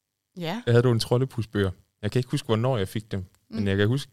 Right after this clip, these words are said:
Speaker 2: det som noget af det første. Men, men ellers så faktisk et Anders And-blad. Det tror jeg,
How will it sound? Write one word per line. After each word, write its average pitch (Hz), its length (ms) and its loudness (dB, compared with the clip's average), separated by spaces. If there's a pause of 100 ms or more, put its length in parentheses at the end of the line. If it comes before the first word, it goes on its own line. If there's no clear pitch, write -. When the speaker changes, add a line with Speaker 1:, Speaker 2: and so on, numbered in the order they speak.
(140)
Speaker 2:
det 113 100 -2
som 113 80 -2
noget 101 140 2
af - 20 2
det 104 60 -2
første. - 320 -4 (520)
Men, 101 300 2 (120)
men 104 200 2
ellers 123 200 4
så 127 100 0
faktisk 120 380 0
et 104 60 2
Anders 95 200 0
And-blad. - 380 -2 (800)
Det 120 120 0
tror 123 180 2
jeg, 95 160 -2